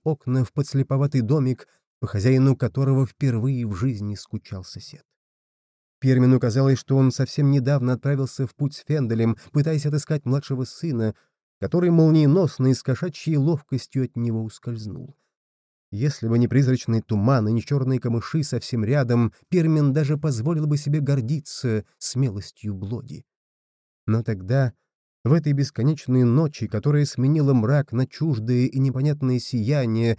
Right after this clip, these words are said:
исходившее не то от болота, не то, что ещё хуже, из сумрачного леса,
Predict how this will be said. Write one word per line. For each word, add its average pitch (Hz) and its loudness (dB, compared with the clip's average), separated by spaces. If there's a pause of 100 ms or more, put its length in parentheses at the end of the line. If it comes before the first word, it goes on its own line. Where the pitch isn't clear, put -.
(100)
исходившее 143 -2
не 139 4
то 160 -2
от 135 -2
болота, 120 0
не 131 2
то, 151 0
что - -4
ещё 139 -2
хуже, 131 0 (160)
из 139 -2
сумрачного 123 -2
леса, 131 -2